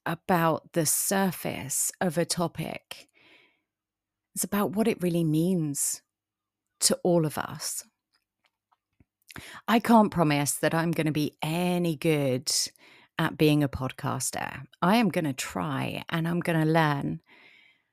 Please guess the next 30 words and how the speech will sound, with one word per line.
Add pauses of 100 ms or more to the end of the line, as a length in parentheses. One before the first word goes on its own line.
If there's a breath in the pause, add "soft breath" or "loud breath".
(480 soft breath)
And
it's
probably
gonna
be
a
bit
rough
to
start
off
with. (1080 loud breath)
But
if
you're
with
me
on
this
journey, (360 loud breath)
we're
gonna
learn
some
interesting
stuff
together. (3000)
This
journey
with